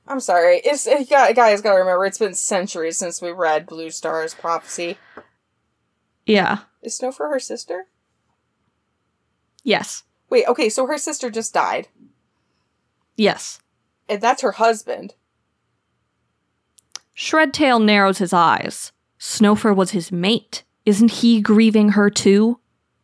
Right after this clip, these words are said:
Speaker 2: Of course, Thistleclaw says, slashing at a tree. It should have been Bluefur on that thunder path instead. So it seems like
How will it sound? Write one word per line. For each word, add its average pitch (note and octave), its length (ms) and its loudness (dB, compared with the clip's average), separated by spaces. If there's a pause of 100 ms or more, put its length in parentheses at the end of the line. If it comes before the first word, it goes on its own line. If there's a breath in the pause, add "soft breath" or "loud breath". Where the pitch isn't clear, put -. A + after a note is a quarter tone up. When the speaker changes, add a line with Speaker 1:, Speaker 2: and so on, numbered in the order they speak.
(1900 loud breath)
Speaker 2:
Of - 160 0
course, F#3 440 2
Thistleclaw F3+ 560 -2
says, E3 320 -2
slashing F#3 640 0
at - 80 -4
a D3+ 60 -4
tree. F3+ 520 -4 (500)
It G3+ 100 0
should A3+ 180 2
have G#3+ 80 4
been A#3+ 160 4
Bluefur A3 560 4
on E3 100 -2
that E3 200 0
thunder F3 300 2
path E3 320 0
instead. D#3 580 -4 (880 loud breath)
So A3 460 2
it A3+ 160 0
seems C#4 340 0
like B3 420 0